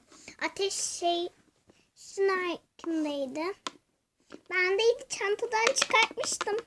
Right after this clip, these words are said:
Şimdi getiriyorum. Getiriyorum. Ah, sarısını getirmişim. Bu gözükmüyor.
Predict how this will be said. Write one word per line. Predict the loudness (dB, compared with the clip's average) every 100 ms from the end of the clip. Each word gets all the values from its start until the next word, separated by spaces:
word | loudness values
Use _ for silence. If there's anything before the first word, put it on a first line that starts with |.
| -10 -14 -8
Şimdi | -4 -4 -6 -6
getiriyorum. | -8 -8 -6 -4 4 4 4 -2 -2 -8 _ _ _ _ -20 _ _ _ _ _ _ _ _ _ _ _ _ _
Getiriyorum. | -12 -10 -4 0 4 6 4 2 0 -2 -2 -2
Ah, | -2 -8 _ _ _ _ _ _ _ _ -6
sarısını | -6 -4 -2 0 0 0
getirmişim. | -2 -2 -4 -2 -6 -4 -4 -2 -2 -4 -14 -16 -18 _ _ -18 -18 _ _ _
Bu | -14 -14 _ _ _ _ _ _ _ _ _ _ _ _ -20 _ _
gözükmüyor. | 0 0 -2 -4 -4 -2 -2 -8 -12